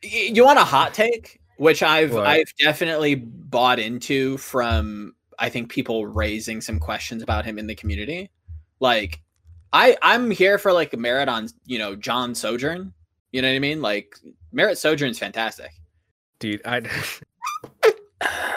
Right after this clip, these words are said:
Speaker 2: someone's got, I know exactly who's gotten to you. I know
Speaker 1: I
Speaker 2: who.
Speaker 1: don't,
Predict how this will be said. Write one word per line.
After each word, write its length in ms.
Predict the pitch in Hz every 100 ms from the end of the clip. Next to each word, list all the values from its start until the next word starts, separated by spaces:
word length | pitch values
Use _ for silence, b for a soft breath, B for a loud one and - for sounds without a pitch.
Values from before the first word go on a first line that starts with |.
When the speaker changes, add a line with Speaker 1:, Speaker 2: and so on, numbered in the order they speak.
| B B B B B
Speaker 2:
someone's 460 | - - 175 180 139
got, 220 | 147 165
I 80 | 147
know 140 | 196
exactly 580 | 202 180 143 156 160 175
who's 160 | 160 135
gotten 280 | 135 123 127
to 100 | 120
you. 260 | 110 117 135
I 140 | 131 131
know 140 | 135
Speaker 1:
I 80 | 131 277
Speaker 2:
who. 100 | 254
Speaker 1:
don't, 140 | 240